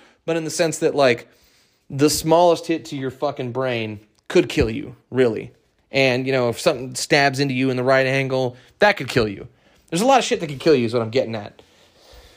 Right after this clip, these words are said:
That's what I think a lot of people don't take into consideration when they talk about getting in fights or how they wanna get in fights. And I don't know, man. It's just, it's not something I've ever, well, not, not ever. There was a point where I was a fucking young, dumb kid and I liked getting in fights. But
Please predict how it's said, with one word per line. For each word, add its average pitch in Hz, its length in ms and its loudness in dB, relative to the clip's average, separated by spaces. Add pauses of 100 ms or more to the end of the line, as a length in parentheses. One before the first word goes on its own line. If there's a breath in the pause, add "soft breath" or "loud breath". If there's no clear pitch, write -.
(220 soft breath)
That's 156 200 4
what 160 80 8
I 147 60 4
think 143 200 -2
a 135 40 4
lot 139 100 6
of 139 60 0
people 127 180 0
don't 127 180 0
take 123 180 -4
into 120 120 -6
consideration 120 500 -4
when 110 80 -6
they 110 60 -4
talk 117 240 -4
about 113 160 -4
getting 117 200 -2
in 131 60 -4
fights 123 460 0
or - 20 -2
how 113 120 -4
they 110 80 -4
wanna 127 260 2
get 120 160 2
in 123 80 -6
fights. 123 480 0
And 107 180 -6 (2000 soft breath)
I 147 60 4
don't 139 100 2
know, 110 80 -4
man. 104 300 -8
It's 123 140 -4
just, - 300 -4 (760 soft breath)
it's - 120 -18
not 156 140 4
something 147 200 0
I've 139 120 4
ever, 131 340 2 (720 loud breath)
well, 107 280 -2
not, 113 300 0
not 131 180 0
ever. 107 340 0
There 117 80 -2
was 120 100 0
a 107 60 -4
point 110 220 2
where 110 120 2
I 107 40 2
was 107 120 2
a 104 40 -8
fucking 113 300 -6
young, 113 220 -2
dumb 110 180 0
kid 110 240 0
and 104 100 -6
I 104 40 -4
liked 104 220 -2
getting 98 120 -4
in 110 60 -6
fights. 104 320 -2
But 117 260 -2